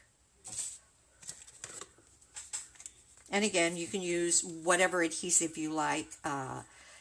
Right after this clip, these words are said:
if you're gluing, um, a thin D S P to cardstock, you can even use things like snail.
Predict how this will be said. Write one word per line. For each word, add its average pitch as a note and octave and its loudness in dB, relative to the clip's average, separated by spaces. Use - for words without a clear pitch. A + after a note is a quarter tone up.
if G3 2
you're F3 2
gluing, G#3+ 4
um, C3+ -2
a - -6
thin F#3 -2
D F3+ 0
S E3+ 4
P F#3+ -4
to E3 -4
cardstock, F3+ -2
you G3 -4
can F#3 -4
even E3 -4
use D3 -4
things D3+ -6
like C3+ -6
snail. - 0